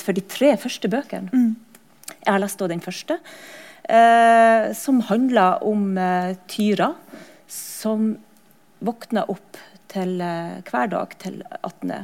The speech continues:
Speaker 1: november. Eh, og det, og det, det er jo et grep man har sett i film og i litteratur og, og T V-serier før, men det her er gjort på en veldig snedig måte,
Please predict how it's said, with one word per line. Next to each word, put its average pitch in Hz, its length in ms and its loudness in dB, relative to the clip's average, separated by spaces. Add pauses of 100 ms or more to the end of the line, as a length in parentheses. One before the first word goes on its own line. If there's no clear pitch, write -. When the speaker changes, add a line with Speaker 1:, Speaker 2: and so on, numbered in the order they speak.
(180)
Speaker 1:
november. 208 480 -12 (720)
Eh, 226 480 8 (560)
og 226 160 2
det, 277 240 8
og 226 240 2
det, 277 160 0
det 311 160 6
er 349 80 8
jo 202 80 4
et - 160 -6
grep 175 260 0
man 160 140 -4
har 160 80 -4
sett 170 320 -4
i 175 140 -4
film 185 260 0
og 175 80 -2
i 180 60 -4
litteratur 180 680 -4
og, 170 180 -2 (140)
og 175 320 -2
T 202 80 0
V-serier 185 560 -2
før, 240 260 -4
men 208 140 -2
det 208 160 -4
her 269 160 -4
er 240 380 -4 (420)
gjort 330 240 -4
på 208 160 2
en 190 140 -4 (180)
veldig 190 400 2
snedig 214 340 2
måte, 190 440 0